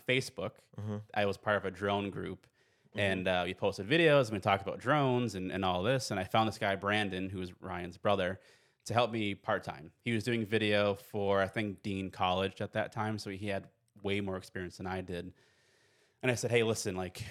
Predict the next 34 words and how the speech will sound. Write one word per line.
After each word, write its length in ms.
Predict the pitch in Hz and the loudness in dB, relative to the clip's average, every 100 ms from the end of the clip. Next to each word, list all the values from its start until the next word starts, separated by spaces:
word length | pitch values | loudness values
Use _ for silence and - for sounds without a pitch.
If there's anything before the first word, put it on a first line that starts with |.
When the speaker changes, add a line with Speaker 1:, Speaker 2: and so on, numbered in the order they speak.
| - | -12
Speaker 1:
would 260 | 104 110 98 | -2 0 0
you 140 | 110 110 | 2 2
entertain 600 | 113 107 113 104 104 98 | 2 0 -2 -2 -2 -4
coming 300 | 110 104 101 | -4 -2 0
on 180 | 98 92 | -2 -2
part-time 580 | - 98 - 101 98 | -2 -2 0 -2 -2
to 100 | 92 | -2
just 180 | 120 139 | -4 0
help 200 | 139 123 | 2 2
with 100 | 117 | 2
editing, 580 | 110 107 107 104 101 98 - | 0 2 2 0 -2 -6 -10
shooting? 640 | - - 113 104 98 98 95 | -12 -6 -2 -2 -2 -2 -4
I'm 100 | 98 | 0
getting 220 | 104 101 | 2 2
a 40 | |
lot 140 | 101 95 | 2 2
of 80 | 95 | 2
work, 340 | 95 95 - | 2 2 -2
and 80 | 98 | -2
I 80 | 95 | -2
just, 360 | 98 - - - | -4 -6 -8 -6
I 80 | 101 | -6
can't 340 | - 104 87 | -4 -6 -4
physically 360 | - 98 92 92 | -6 -8 -8 -6
do 100 | 95 | -4
this 140 | - | -4
myself." 500 | 92 90 - 90 90 | -8 -8 -6 -6 -6
And 80 | 101 | -8
he 60 | 92 | -8
said, 240 | - 92 | -8 -2
"Yeah, 140 | 135 104 | 2 2
a 20 | |
hundred 160 | 107 104 | 2 -2
percent, 340 | - 107 98 | -2 -4 -4